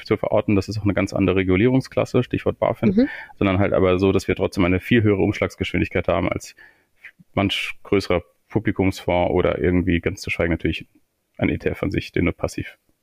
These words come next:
Speaker 1: gemanagt wird.
Speaker 2: Ja, verstehe. Ja, erstmal, äh, coole Entstehungsgeschichte auch, dass sich da aus, äh, was war's,
Speaker 1: <laughs>
Speaker 2: Feldhockey? <laughs>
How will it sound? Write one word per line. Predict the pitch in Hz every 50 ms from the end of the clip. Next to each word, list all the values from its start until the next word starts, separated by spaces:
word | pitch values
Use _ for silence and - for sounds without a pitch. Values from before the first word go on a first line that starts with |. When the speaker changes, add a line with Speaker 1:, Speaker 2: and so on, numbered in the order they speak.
| _ _ _
Speaker 1:
gemanagt | - - - - 78 - - -
wird. | - - - - - _ _ _ _ _ _ _ _ _ -
Speaker 2:
Ja, | - 247 247 240
verstehe. | - 254 - - 208 196 196 - _ _ _ - - - - - - - - - _ -
Ja, | 262 262 262 220
erstmal, | - 262 - 294 269 254 226 196 220 240
äh, | 247 -
coole | - - 330 320 294 285 277 269 254
Entstehungsgeschichte | - 247 - - 294 285 247 233 - - 220 - 220 202 - - - - 196
auch, | 254 320 - - - - - -
dass | - 220 -
sich | - 220 -
da | - 226 220 208
aus, | 202 214 214 220 - - - -
äh, | - - 214 214 208 208
was | 220 240 233
war's, | 220 254 254 - -
Speaker 1:
<laughs> |
Speaker 2:
Feldhockey? | - 262 247 269 262 - 277 269 - 285 277 294 302 -
<laughs> | -